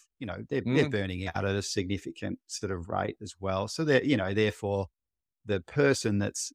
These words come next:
Speaker 1: maybe you wanna sort out for performance, perhaps, or something like that,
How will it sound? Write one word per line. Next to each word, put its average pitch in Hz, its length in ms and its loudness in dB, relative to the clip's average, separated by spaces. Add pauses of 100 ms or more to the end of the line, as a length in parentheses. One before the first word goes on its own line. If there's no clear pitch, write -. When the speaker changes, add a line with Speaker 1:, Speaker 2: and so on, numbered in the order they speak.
Speaker 1:
maybe 143 540 4 (300)
you 113 260 0
wanna 113 260 4
sort 113 360 4
out 110 220 6
for 110 160 -2
performance, 151 680 2
perhaps, 139 420 0
or 110 80 -2
something 135 420 0
like 104 280 -4
that, 104 260 4